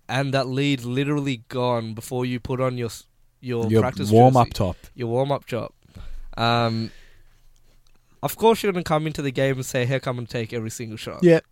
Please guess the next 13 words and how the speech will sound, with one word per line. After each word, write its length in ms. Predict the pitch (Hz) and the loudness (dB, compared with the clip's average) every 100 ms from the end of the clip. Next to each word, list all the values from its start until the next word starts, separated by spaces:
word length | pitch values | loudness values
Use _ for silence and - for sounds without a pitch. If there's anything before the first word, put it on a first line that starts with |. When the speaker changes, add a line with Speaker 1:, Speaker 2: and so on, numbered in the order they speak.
| - | -6
Speaker 1:
I 120 | 147 | -4
don't 200 | 240 - | -4 -8
blame 260 | - 117 139 | -8 -6 -6
him. 220 | 320 294 - | -10 -16 -4
Speaker 2:
No 220 | 127 190 233 | 4 6 8
one 140 | 175 | 6
Speaker 1:
Um, 60 | 139 | 4
Speaker 2:
can 120 | 127 | 0
blame 280 | 110 131 151 | 4 4 4
him. 240 | 92 78 - _ _ _ _ _ _ _ - | 0 -4 -16 _ _ _ _ _ _ _ -14
Speaker 1:
the, 360 | 123 165 165 - | 0 2 2 -2
all 200 | 156 226 | -2 -2
this, 300 | 226 - - | -2 -6 -10